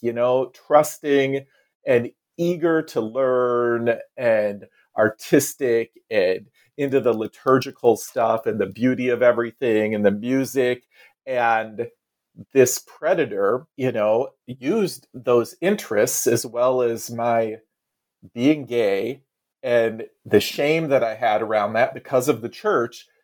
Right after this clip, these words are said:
used that to his advantage to, to control me. And I saw that happening then to this other boy, which is why I,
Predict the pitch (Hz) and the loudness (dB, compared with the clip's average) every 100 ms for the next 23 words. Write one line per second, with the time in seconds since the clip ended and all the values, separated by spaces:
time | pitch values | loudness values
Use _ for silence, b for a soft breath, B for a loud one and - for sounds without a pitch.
0 | _ _ 120 180 208 139 131 123 - 123 | _ _ -4 -2 -2 -2 0 0 -2 -6
1 | 139 131 123 - 131 147 110 104 110 - | -2 0 -2 -2 0 0 0 -2 -4 -8
2 | - - 120 117 110 113 _ - 139 160 | -8 -2 0 0 -2 -6 _ -6 -2 0
3 | 139 - 135 254 - 82 - _ _ _ | -2 0 0 0 -6 -18 -20 _ _ _
4 | _ _ _ _ _ _ _ 135 131 127 | _ _ _ _ _ _ _ 0 0 0
5 | 113 120 - 120 117 104 - 110 98 104 | 0 -2 0 0 0 -2 0 0 0 0
6 | 104 95 95 98 87 104 95 95 90 90 | 0 0 2 2 0 -4 0 2 4 2
7 | 80 - _ _ _ _ _ - 104 104 | -2 -6 _ _ _ _ _ -6 0 2
8 | 95 92 90 98 95 95 95 95 92 87 | 0 -2 -4 -4 -4 -2 0 0 0 0
9 | 90 | -2